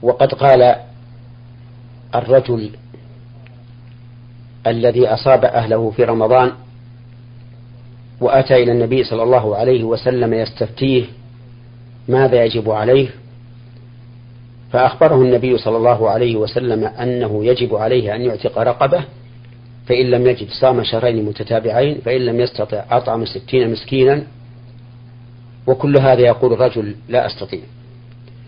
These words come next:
ثم جلس الرجل فجيء إلى النبي صلى الله عليه وعلى آله وسلم بتمر، فقال: "خذ هذا تصدق به". فقال: "أعلى أفقر مني،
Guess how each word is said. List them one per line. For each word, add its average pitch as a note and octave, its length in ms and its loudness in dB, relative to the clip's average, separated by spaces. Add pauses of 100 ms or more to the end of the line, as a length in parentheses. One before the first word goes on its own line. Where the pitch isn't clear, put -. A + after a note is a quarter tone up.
(960)
ثم D#3+ 200 2
جلس D3+ 300 2
الرجل C#3 380 2
فجيء C3 340 0
إلى B2 180 4
النبي B2 340 0
صلى A2+ 180 -2
الله A#2 340 2
عليه A2+ 280 2
وعلى A2 440 -2
آله A2 80 -4
وسلم A2 460 -4
بتمر، G#2 360 -2 (840)
فقال: B2 380 0
"خذ C3+ 200 0
هذا C3 320 2
تصدق A2+ 520 -4
به". C3 160 0 (1200)
فقال: C3 360 2
"أعلى C3 400 0
أفقر A#2 440 -2
مني، A2 400 -4